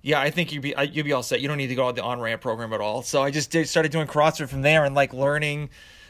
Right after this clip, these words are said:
how to do it. And, like, all the weights that I'm doing, doing now, that's from, like, years and multiple, multiple times doing it and practicing it. So it, yeah, it's,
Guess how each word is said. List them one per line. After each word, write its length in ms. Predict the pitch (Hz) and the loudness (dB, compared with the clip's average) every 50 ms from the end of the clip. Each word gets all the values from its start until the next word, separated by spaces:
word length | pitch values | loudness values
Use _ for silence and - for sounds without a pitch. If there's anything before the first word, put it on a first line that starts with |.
| - | -6
how 140 | - 143 151 | -2 0 0
to 80 | 151 143 | 0 0
do 200 | 131 151 165 160 | 0 0 0 0
it. 60 | 147 | 0
And, 100 | 135 131 | 0 -2
like, 160 | 139 135 - - | -4 -6 -4 -2
all 200 | 147 147 170 175 | 0 2 2 4
the 80 | 175 170 | 2 2
weights 320 | 156 170 165 160 156 - | 2 2 2 0 0 -2
that 80 | 170 151 | -2 -2
I'm 120 | 147 143 | -2 -2
doing, 200 | 131 156 147 131 | -2 -4 -4 -4
doing 280 | 127 143 143 147 135 127 | -4 -4 -4 -4 -4 -2
now, 300 | 135 147 147 135 123 120 | 0 0 2 0 0 0
that's 480 | 120 139 147 143 - - - - - - _ _ - - - - | 0 0 -2 -2 -2 -4 -6 -8 -10 -14 _ _ -20 -20 -20 -20
from, 300 | - - - 156 147 135 | -20 -10 -4 -2 -2 -2
like, 240 | 131 120 117 117 - - | -2 -2 -4 -4 -6 -12
years 680 | 151 131 123 143 151 156 160 156 156 160 156 143 131 - | -16 -10 -6 -2 -2 0 0 0 0 -2 -4 -4 -6 -8
and 360 | - 135 131 127 123 127 120 - - - - - - - - | -6 -4 -4 -4 -4 -6 -8 -12 -20 -20 -20 -20 -20 -20 -14
multiple, 800 | 120 123 135 147 156 165 160 165 - 160 139 151 147 147 143 135 | -10 -6 -2 0 2 2 0 0 -4 -4 -2 0 0 0 0 -2
multiple 480 | 135 143 151 156 147 - 147 143 143 | -2 0 0 0 0 -2 -4 -4 -4
times 480 | 143 - - 156 151 147 147 143 135 117 | -4 -4 -2 0 2 2 2 0 -2 -4
doing 320 | 113 151 151 156 156 156 | -4 -2 0 0 0 2
it 160 | 156 156 156 139 | 2 2 0 0
and 100 | 135 117 | -4 -6
practicing 640 | - 143 143 143 139 - 143 120 - 143 139 139 | -2 -2 0 0 -2 -4 -8 -8 -8 -6 -4 -4
it. 180 | 139 139 135 - | -4 -4 -4 -4
So 220 | - 135 120 123 | -4 -2 -2 0
it, 200 | 127 135 131 - | -2 -2 -4 -4
yeah, 220 | 139 131 117 110 120 | -2 -2 0 0 -2
it's, 400 | 123 120 - - - - - | -2 -4 -4 -4 -4 -4 -6